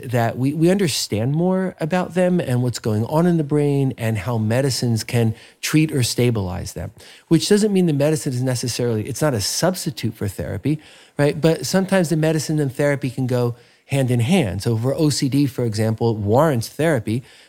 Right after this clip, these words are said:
but it almost, not always, but it almost always warrants medicine too,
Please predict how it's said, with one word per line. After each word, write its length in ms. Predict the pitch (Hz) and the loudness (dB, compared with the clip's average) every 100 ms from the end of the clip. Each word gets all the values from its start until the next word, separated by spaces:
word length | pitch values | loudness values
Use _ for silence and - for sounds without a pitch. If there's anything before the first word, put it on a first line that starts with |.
| _ | _
but 300 | 123 123 - | 0 0 -2
it 220 | 135 127 | -2 -4
almost, 760 | 120 131 156 156 127 117 - - _ _ - | -2 0 2 2 0 -2 -4 -10 _ _ -12
not 120 | 214 - | -12 0
always, 380 | 151 143 117 | 2 4 0
but 160 | 104 117 | -2 -2
it 80 | 117 | 0
almost 360 | 170 208 143 | 2 2 0
always 300 | 139 127 117 | -2 -2 -2
warrants 460 | 113 107 123 113 - | -2 -2 0 0 0
medicine 480 | 120 185 143 - 92 | 2 2 0 -4 -6
too, 500 | - - 269 127 | -4 2 2 2